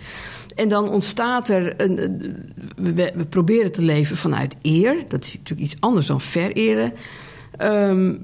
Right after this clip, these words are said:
ja, en, en dan, dan ontstaat er soms een rare dynamiek, maar dat heeft natuurlijk in de kern ook te maken met wat iemand zelf,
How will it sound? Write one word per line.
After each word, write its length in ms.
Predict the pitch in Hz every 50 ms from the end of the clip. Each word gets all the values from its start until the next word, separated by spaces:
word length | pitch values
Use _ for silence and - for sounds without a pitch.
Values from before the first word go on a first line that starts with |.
| - - - - - - -
ja, 360 | - 175 196 226 254 247 220 180
en, 240 | 208 196 185 - -
en 120 | 214 214
dan, 300 | 202 226 233 226 208 185
dan 160 | 175 208 214 208
ontstaat 500 | 196 180 - - 220 196 196 196 180 208
er 120 | 185 -
soms 580 | - - - - 302 254 214 220 240 233 - -
een 200 | - 190 190 190 190
rare 360 | 190 202 202 202 196 180 175
dynamiek, 500 | 165 190 190 180 165 165 202 277 311 -
maar 100 | 208 196
dat 120 | 202 196 -
heeft 160 | 196 185 -
natuurlijk 300 | - - - 180 175 165
in 40 | -
de 40 | - - 247
kern 160 | 254 262 214 170
ook 100 | 160 -
te 120 | - 180
maken 260 | 175 156 151 151 151 -
met 120 | 180 175 -
wat 140 | 190 185 -
iemand 380 | - 208 202 190 175 170 156
zelf, 640 | - - 196 220 233 190 175 190 214 202 - - -